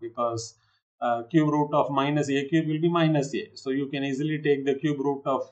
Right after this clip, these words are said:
this quantity, even if the quantity here is a negative quantity.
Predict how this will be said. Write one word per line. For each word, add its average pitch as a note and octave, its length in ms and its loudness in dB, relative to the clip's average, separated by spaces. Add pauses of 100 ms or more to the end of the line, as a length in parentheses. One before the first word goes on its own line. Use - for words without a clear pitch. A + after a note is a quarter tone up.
(560)
this C#3+ 180 0
quantity, C#3+ 400 2
even E3 280 4
if D#3+ 280 2
the - 160 2
quantity C#3 420 0
here C3+ 340 -2
is B2+ 200 0
a B2 200 -2 (160)
negative A#2 540 -2
quantity. G2+ 480 -8